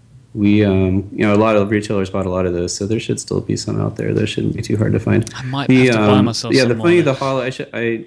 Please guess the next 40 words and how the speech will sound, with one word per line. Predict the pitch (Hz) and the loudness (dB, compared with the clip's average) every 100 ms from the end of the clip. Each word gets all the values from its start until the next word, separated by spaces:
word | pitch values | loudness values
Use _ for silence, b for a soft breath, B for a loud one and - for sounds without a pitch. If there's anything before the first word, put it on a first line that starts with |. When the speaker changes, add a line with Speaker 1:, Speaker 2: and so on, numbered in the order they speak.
| - | -10
Speaker 1:
don't | 104 101 101 | -8 -6 -6
know, | 101 110 - _ 139 127 - | -8 -8 -12 _ -18 -14 -10
I, | |
I | |
keep | 104 110 - | -6 -6 -4
thinking, | 98 98 98 | -4 -2 -4
like, | 95 | -4
should | 110 | -4
I | 98 | -4
say | 101 101 | -2 -2
things | 104 104 101 | 0 -2 0
or | 104 | 0
not? | 101 - B B B B | -2 -4 B B B B
But, | 107 104 | 2 4
uh, | 101 | 4
the, | 131 - | 2 2
I'll | 156 156 | 2 0
Speaker 2:
<laughs> | |
Speaker 1:
say | 120 107 | 0 0
those, | 107 135 139 | 2 4 4
uh, | 143 120 107 - | 2 0 -2 -4
the, | 120 107 | -4 -2
the | 120 110 | -2 0
night | 113 120 117 | 2 2 -2
sky, | - 127 113 110 104 | -6 -2 0 2 0
the, | 104 110 101 98 | 0 -2 -2 -2
the | 107 101 | -4 -4
holograms | - 107 113 117 113 104 101 101 - | 0 2 2 2 2 2 2 0 -2
were | 98 95 95 - | 0 2 0 -2
originally, | 95 98 98 101 95 95 92 92 | 0 2 4 4 4 4 4 2
and | 98 | 2
this | 101 | 4
is | 101 95 | 4 4
another | 95 95 | 4 4
thing | 95 | 4
we've | 92 90 | 2 2
been | 90 | 2
talking | 95 90 92 | 0 0 0
about | 90 | -2
forever, | - 87 90 90 90 - | -2 -2 2 2 2 0